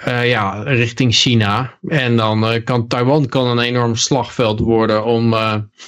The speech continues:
om China te verzwakken. En ik denk, ik denk ook dat er, dat er zit zo'n hoogmoed bij. Het gaat gewoon niet meer lukken. Dat, je,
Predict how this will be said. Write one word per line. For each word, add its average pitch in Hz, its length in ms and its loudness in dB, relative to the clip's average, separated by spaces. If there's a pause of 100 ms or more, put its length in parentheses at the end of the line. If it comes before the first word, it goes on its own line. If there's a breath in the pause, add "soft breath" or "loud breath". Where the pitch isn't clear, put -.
(220 loud breath)
om 139 240 4
China 131 440 2
te 117 160 0
verzwakken. 104 540 -2
En 110 100 -2
ik 117 140 -2
denk, 151 240 -2 (640 loud breath)
ik 143 200 0
denk 147 200 0
ook 139 160 0
dat 139 160 -2
er, 139 200 -2
dat 139 180 -2
er 135 100 2
zit 135 200 0
zo'n 151 200 2
hoogmoed 135 480 2
bij. 120 360 -2 (240)
Het - 200 -4
gaat 143 240 -4
gewoon 143 200 2
niet 131 120 4
meer 127 140 4
lukken. 147 300 2
Dat, 104 200 -6
je, 127 260 -2